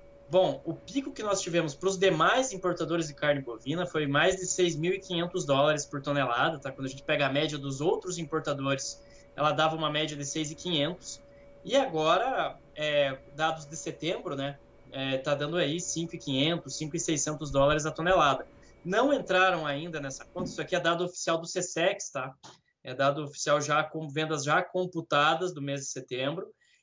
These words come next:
E a gente precisa ser lem-, mencionado o seguinte: quando os números chegam ali nos relatórios do sesex, já são vendas totalmente finalizadas, já é operação financeira completa.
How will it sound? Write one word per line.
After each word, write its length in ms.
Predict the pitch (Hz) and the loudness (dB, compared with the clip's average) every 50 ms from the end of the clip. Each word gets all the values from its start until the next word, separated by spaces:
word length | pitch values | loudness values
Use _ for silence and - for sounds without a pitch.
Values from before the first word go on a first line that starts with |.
| _ _ | _ _
E 80 | 170 190 | -2 -2
a 20 | |
gente 260 | 190 214 254 269 - 262 - - 175 185 180 - | -2 -2 -4 -8 -12 -14 -8 -4 -2 -2 -2 -2
precisa 320 | 190 190 214 226 233 233 | -4 -4 -4 -4 -4 -4
ser 160 | - - 226 | -2 0 0
lem-, 420 | 220 220 226 220 214 190 175 - - | 0 0 0 2 2 2 2 2 2
mencionado 440 | - 190 190 185 - 190 185 185 190 | 0 0 0 2 2 4 4 4 4
o 40 | - | 2
seguinte: 480 | - - - 165 151 131 - - - - - - - - - - - | -4 -6 -4 -2 -2 -2 -2 -6 -18 -20 -20 -20 -20 -20 -20 -10 -2
quando 200 | - 233 285 302 | 2 2 2 2
os 140 | 302 254 190 | 0 0 0
números 340 | 196 196 190 180 165 - - | 0 2 2 2 2 4 4
chegam 320 | - 180 175 170 165 156 | 4 6 6 4 4 4
ali 220 | 151 143 143 156 156 | 4 4 2 2 0
nos 260 | 151 143 135 127 - | 0 -2 -2 -4 -2
relatórios 480 | - 147 143 139 139 147 151 151 143 | 0 0 2 2 2 0 -2 -2 -4
do 60 | - - | -6 -8
sesex, 760 | - - - - - 143 160 175 175 175 - - - - - - - - - - | -12 -12 -8 -4 0 2 4 4 2 2 -2 -6 -12 -12 -14 -20 -20 -20 -18 -12
já 100 | - 160 | -8 -6
são 300 | 151 - - 214 226 202 | -4 -2 -2 -2 -2 -2
vendas 640 | 170 151 165 180 208 214 214 202 180 - - - - - - - - - - | 0 2 2 4 2 2 0 -2 -2 -2 -6 -10 -14 -20 -20 -20 -20 -10 -2
totalmente 640 | - 233 269 262 - 240 220 208 190 196 196 - - | 0 0 0 2 0 -2 -2 0 -2 -4 -6 -8 -12
finalizadas, 800 | - 196 190 190 190 190 180 151 151 139 131 131 - 131 131 - | -8 -4 -2 0 2 2 2 2 2 2 2 0 -4 -10 -10 -4
já 200 | 131 165 175 190 | 0 4 4 4
é 40 | |
operação 460 | 202 196 - 214 208 190 185 208 202 - | 4 4 2 2 0 0 0 -2 -8 -8
financeira 420 | - 202 180 - - 202 214 214 | -6 -4 -4 -2 -2 -2 -2 -2
completa. 640 | - - 220 220 - 185 175 170 160 - - - | -4 -4 -6 -4 0 2 4 4 2 2 -2 -6